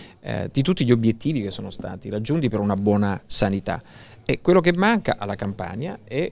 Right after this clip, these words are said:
eh, ehm, la logica nazionale sulle regioni nei piani di rientro, perché poi alla fine ti chiedono sacrifici ma ti penalizzano sulle risorse. Questa è una cosa che non sta in piedi, quindi noi questa parte, da una parte facciamo il nostro lavoro perché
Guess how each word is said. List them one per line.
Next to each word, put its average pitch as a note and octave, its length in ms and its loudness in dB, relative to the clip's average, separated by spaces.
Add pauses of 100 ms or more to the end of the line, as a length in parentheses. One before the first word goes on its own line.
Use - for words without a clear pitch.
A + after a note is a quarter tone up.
(140)
eh, G#2+ 460 -4
ehm, G2+ 480 -4
la A#2+ 120 2
logica B2 440 4
nazionale C3 800 0
sulle A2+ 280 0
regioni A#2 360 4
nei G#2+ 140 4
piani G#2 180 2
di G2 100 0
rientro, G#2 380 2
perché G#2 200 -6
poi D#3 120 2
alla B2+ 100 4
fine F2+ 320 -4
ti - 140 -10
chiedono B2+ 320 4
sacrifici D3 560 -4
ma A#2 100 -2
ti A2 100 -6
penalizzano A2+ 560 -4
sulle G#2+ 220 -6
risorse. G#2 560 -6
Questa C#3 220 -8
è - 20 -2
una G2 240 -6
cosa G#2+ 220 -2
che G2 80 -4
non G2+ 100 -2
sta - 140 -2
in G#2 100 2
piedi, A2 420 6 (480)
quindi A2 260 2
noi B2+ 120 6
questa C#3 280 6
parte, A2+ 340 4
da F#2+ 80 0
una G2+ 140 0
parte D3 320 4
facciamo G2+ 360 0
il G2 60 0
nostro G#2 240 -4
lavoro A#2 260 -2
perché G#2+ 340 -6